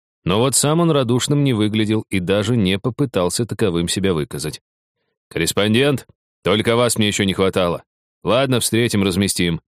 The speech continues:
Я и представить себе не мог, скажу, забегая вперёд, что в свете развивающихся событий я и впрямь представлялся для генерального директора лишним, и нужен ему был там, на месте, как собаке пятая нога.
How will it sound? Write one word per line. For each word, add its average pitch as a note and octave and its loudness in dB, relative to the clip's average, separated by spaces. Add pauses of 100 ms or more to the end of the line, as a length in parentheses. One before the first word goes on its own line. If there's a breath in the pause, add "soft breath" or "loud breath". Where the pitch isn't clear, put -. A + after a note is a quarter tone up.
(420)
Я G2+ 2
и C#3+ 2
представить D#3+ 2
себе C#3 2
не C3 2
мог, G#2 -2
скажу, G2+ 0
забегая G2 0
вперёд, G2 -2
что - -4
в - -4
свете B2+ 2
развивающихся G#2+ 0
событий F#2 0
я F2+ 0
и F2+ 0
впрямь A#2 -2
представлялся G2+ 0
для F2+ -2
генерального F#2 0
директора F2 0
лишним, F2 -2 (140)
и F2+ 0
нужен C#3+ 2
ему A#2 2
был F#2 -2
там, A#2+ 0
на F2 0
месте, A2 -2 (100)
как - -2
собаке A#2+ 0
пятая G#2+ -2
нога. F#2 -4